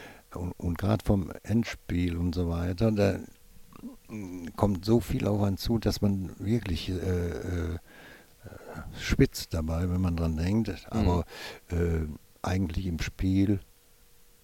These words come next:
Speaker 1: wenn die Nationalhymne vorbei war, war es eigentlich zu Ende und man war bei, wie auch bei Bundesligaspielen, dann war ich ja genauso nervös immer.
Speaker 2: Ja, auch da können wir noch mal kurz den Spagat machen. Äh, generell vorm Spiel, wie hast du dich da eingestimmt?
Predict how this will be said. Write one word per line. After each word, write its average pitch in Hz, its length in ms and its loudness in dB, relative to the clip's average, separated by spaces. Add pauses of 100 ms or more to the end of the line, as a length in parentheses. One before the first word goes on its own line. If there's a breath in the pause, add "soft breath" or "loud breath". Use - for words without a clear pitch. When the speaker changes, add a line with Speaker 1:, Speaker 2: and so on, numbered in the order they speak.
(160)
Speaker 1:
wenn 92 160 0
die 90 100 2
Nationalhymne 87 720 2
vorbei 80 380 -2
war, 80 260 -2 (440)
war 82 160 -6
es - 460 -10
eigentlich 78 420 -8
zu - 140 -6
Ende 85 300 -4
und 76 200 -4
man 76 300 -6 (1120 loud breath)
war 90 140 -2
bei, 80 300 0 (120)
wie 95 300 -2
auch 82 160 -2
bei 78 200 2
Bundesligaspielen, 78 1080 -2
dann 76 220 -6 (960)
war 85 80 -4
ich 78 120 -6
ja 78 100 -6
genauso 76 400 -4
nervös 73 480 -2
immer. 73 240 -6 (340)
Speaker 2:
Ja, 160 240 0
auch 107 160 -8
da 202 160 0
können 127 180 0
wir 120 60 4
noch 113 60 2
mal 107 120 0
kurz 104 200 -4
den 101 80 -8
Spagat 95 440 -6
machen. 123 440 -2
Äh, 107 160 -2
generell 104 640 -4
vorm 107 340 -2
Spiel, 117 480 -6
wie 104 140 -4
hast 113 200 -10
du 113 40 -4
dich 110 160 -10
da - 100 -8
eingestimmt? - 880 -4